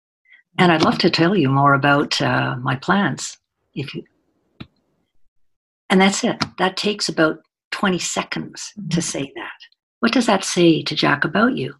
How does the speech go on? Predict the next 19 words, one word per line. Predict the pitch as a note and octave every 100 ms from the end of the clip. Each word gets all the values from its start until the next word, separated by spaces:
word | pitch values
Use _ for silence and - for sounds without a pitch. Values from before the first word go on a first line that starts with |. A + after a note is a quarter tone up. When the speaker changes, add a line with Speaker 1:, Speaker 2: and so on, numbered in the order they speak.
| _ - -
Speaker 1:
That | F#3+ G#3
tells | - A#3+ D4 E4
Jack | - E3+ C3+ D#3 C#4 - - _ _ _ _ _ _ -
that | D3+ D3 D3 - - - _ _ _ _ _ _ _ _ _ _ _ _ _
you've | E3 E3
got | C#3+
confidence, | - A#2+ A#2+ - C#3 A3+ E4 - - _ _ _ _ _ _ _ _ - E3+
that | E3 -
you've | E3+
got | D#3+ D#3+
courage, | - C#3+ C3+ A#3 - - - - - - _ _ _ _ _ _ -
that | E3+ -
you've | E3+
got | E3 D3 -
vision, | C#3 C3+ F#3 A#3+ G4+ - - _ _ _ _ _ _ _ _ -
that | E3+
you're | E3+ D#3+
not | E3+ F3
stuck | - - - - - - D#3+ D3